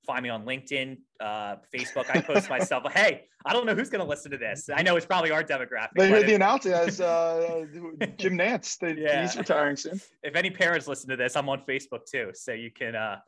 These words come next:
Speaker 2: <laughs>
Speaker 1: you can follow me there. And then, yeah, follow us on Bet Parks, at Bet Parks on Instagram, Twitter, uh, Facebook, YouTube, TikTok.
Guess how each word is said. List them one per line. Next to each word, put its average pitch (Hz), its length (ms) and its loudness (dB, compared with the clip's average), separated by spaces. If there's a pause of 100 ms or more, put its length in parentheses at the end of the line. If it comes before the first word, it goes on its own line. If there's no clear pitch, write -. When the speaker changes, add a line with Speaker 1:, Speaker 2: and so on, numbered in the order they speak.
Speaker 2:
<laughs> - 160 -8
Speaker 1:
you 160 320 -2
can 151 180 -4
follow 151 200 2
me 156 100 -6
there. 151 320 2
And 160 80 -2
then, 170 160 -4
yeah, 202 140 0
follow 165 480 -4
us 160 180 -4
on 160 160 -8
Bet 160 240 -4
Parks, 151 380 -4
at 135 240 -6
Bet 147 240 -6
Parks 135 260 -4
on 127 160 -10
Instagram, 135 520 -8 (140)
Twitter, 131 440 -4 (400)
uh, 98 320 -10 (180)
Facebook, 135 460 -4 (440)
YouTube, 139 520 -10 (260)
TikTok. 143 520 -8